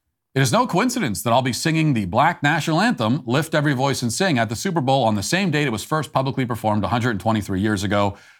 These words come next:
Uh, happy Black History Month." So everyone, including the performer herself, knows what the song is and why it's being performed.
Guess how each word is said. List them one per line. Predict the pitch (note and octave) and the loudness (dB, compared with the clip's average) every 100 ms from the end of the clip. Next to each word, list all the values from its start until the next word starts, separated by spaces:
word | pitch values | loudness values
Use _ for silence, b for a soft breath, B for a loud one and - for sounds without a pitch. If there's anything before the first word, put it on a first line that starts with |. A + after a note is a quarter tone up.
| B | B
Uh, | F#2 | -6
happy | E2+ - D#3 F3 D#3+ | -4 0 0 2 -2
Black | A2+ A2+ B2+ - | 0 0 0 -2
History | G#2+ - G2 E2+ | -6 -6 -6 -6
Month." | D#2 - _ _ _ _ _ _ _ _ _ _ _ _ _ - _ _ | -6 -12 _ _ _ _ _ _ _ _ _ _ _ _ _ -20 _ _
So | - D3 | -2 0
everyone, | E3+ G#3+ D3 F#2+ F#2+ | 2 2 2 0 -2
including | G#2 - G3 F#3 | -2 -2 0 2
the | D3+ | 0
performer | - B2 D3 C#3+ B2+ | -2 -4 -2 0 0
herself, | B2 - C#3 E2 G2 A#2+ - _ _ _ _ _ _ _ _ _ | -4 -4 -2 -2 -6 -10 -16 _ _ _ _ _ _ _ _ _
knows | G2 A2 F3 C#3 | 0 2 2 0
what | E3 | -2
the | E3 | -2
song | - F3 E3 | 2 4 2
is | F2 G2+ C3+ - - _ _ _ _ _ _ _ _ | -2 -8 -10 -10 -16 _ _ _ _ _ _ _ _
and | A#2 G2 | -2 0
why | G2 A#2 | 2 2
it's | A#2+ - | 0 -4
being | A#2 A2 | -2 -2
performed. | G#2 A2 - - | -2 -6 -8 -12